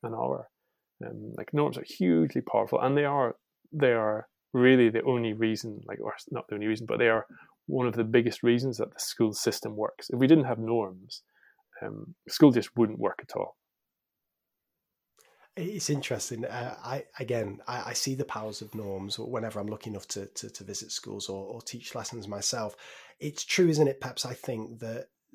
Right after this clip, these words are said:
Speaker 2: it can go either way with norms, right? You can, you can get the norms that can be really good, uh, norms in terms of motivation, behavior, and so on, but you can also get the norms that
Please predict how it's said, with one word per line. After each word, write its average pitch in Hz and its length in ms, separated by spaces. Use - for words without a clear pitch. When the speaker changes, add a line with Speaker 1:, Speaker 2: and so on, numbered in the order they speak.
Speaker 2:
it 160 160
can 165 140
go 151 140
either 135 220
way 120 200
with 104 140
norms, 95 500
right? 110 220
You 117 120
can, 113 280
you 110 100
can 120 80
get 113 180
the 127 80
norms 131 640
that 120 260
can 120 160
be 110 220
really 110 360
good, 143 420
uh, 107 200
norms 120 460
in 107 80
terms 107 380
of 104 120
motivation, 113 640
behavior, 107 480
and 101 120
so 131 300
on, 120 220
but 131 140
you 123 120
can - 140
also 117 260
get 104 160
the 123 80
norms 107 400
that - 180